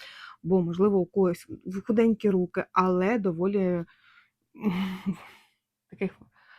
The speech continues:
значних розмі-, але доволі значних розмірів груди, да? Тобто ми беремо, або, наприклад, дуже доволі широка спина, або навпаки, дівчинка т-, худенька струн-, стри-, струнка,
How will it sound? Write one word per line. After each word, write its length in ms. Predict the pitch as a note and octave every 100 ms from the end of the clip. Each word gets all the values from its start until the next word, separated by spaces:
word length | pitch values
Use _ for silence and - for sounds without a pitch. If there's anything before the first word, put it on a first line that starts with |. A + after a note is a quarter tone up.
| - - _ _ _ _ _ _
значних 560 | - F#3+ A3+ - A3 -
розмі-, 340 | G3 F#3 F3
але 220 | - G#3 A3+
доволі 320 | G3+ G#3+ G3
значних 420 | F#3+ F#3 F#3+ F#3+
розмірів 720 | F#3 F3 F3+ E3+ F3 F#3 F#3 E3 _ _
груди, 460 | F#3+ G#3+ F#3+ F3 F3+
да? 260 | F#3 G3+
Тобто 340 | A#3+ G3+ - F3
ми 140 | F3+
беремо, 320 | E3 F3 F3 - - A3+ -
або, 300 | F#3 G3+ B3+
наприклад, 420 | G#3+ G#3 - F#3+
дуже 160 | G#3
доволі 280 | F#3 F3 G#3+
широка 360 | - G3 F#3+ A#3+
спина, 580 | - B3+ A#3+ F#3 F#3 F3+ _ _ _ - G3
або 160 | C4+ C#4+
навпаки, 480 | D4+ F4 E4+ D4+ C#4
дівчинка 440 | G#3+ A3 G#3+ A3+
т-, 160 | - -
худенька 400 | A3+ B3+ C4+ B3+
струн-, 360 | - C4 A#3
стри-, 400 | - B3 B3+ A3+
струнка, 640 | - - A3+ A3 A3 B3+